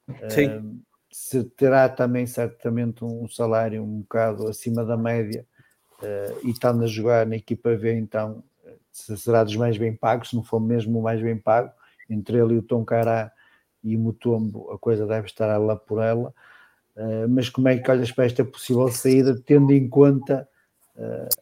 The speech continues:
Speaker 2: a performance da equipa B e aquilo que a equipa B pode precisar para o resto do campeonato?
Speaker 1: Assim, o mais caro é o Jefferson. Está cá um
Speaker 2: Hum,
Speaker 1: ano e
Speaker 2: bom.
Speaker 1: nunca jogou.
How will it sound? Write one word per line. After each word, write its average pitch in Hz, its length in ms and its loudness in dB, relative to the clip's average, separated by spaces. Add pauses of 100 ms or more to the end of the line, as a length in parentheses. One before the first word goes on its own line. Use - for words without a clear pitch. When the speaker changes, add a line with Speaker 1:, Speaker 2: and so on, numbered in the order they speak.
(160)
Speaker 2:
a - 60 -4
performance 127 640 0
da 123 80 2
equipa 120 400 -2
B 123 160 2 (320)
e 120 120 -2
aquilo 120 260 -2
que - 80 -4
a 117 40 0
equipa 117 260 -4
B 120 160 2
pode 123 260 0
precisar - 400 -4
para - 120 -4
o 113 80 0
resto 120 140 -4
do - 40 -18
campeonato? 131 640 -4 (640)
Speaker 1:
Assim, 113 300 -8
o 117 60 -8
mais 131 260 0
caro 143 240 4
é 139 60 4
o 135 80 4
Jefferson. 104 640 -4 (1900)
Está 110 180 0
cá 127 180 4
um 120 140 2
Speaker 2:
Hum, 117 40 4
Speaker 1:
ano 131 180 4
e 131 40 2
Speaker 2:
bom. 131 60 0
Speaker 1:
nunca 135 240 0
jogou. 98 500 -6